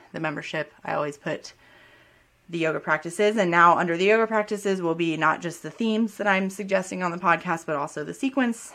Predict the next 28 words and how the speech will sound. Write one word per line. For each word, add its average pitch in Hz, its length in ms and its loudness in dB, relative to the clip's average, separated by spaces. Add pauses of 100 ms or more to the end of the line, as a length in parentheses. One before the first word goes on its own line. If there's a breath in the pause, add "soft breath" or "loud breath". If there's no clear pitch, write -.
and 170 140 -6
then 156 140 -4
the 151 60 -6
journal 156 260 -2
prompts, 151 380 -2
and 147 200 -8
then, 151 280 -4 (540 loud breath)
um, 135 440 0 (160)
a 151 100 -2
more 151 240 -2
deep 147 280 -10
interpretation 156 720 -10
for 151 180 -8
each 156 300 -10
rising 156 340 -4
and 233 80 -2
moon 294 200 2
sign 269 280 2
so 254 120 -8
that 208 120 -10
you 175 120 -8
can 190 200 -4
know 180 240 0
which 165 280 -4
area 156 320 0
of 151 80 -4
life 147 340 0
this 143 320 -8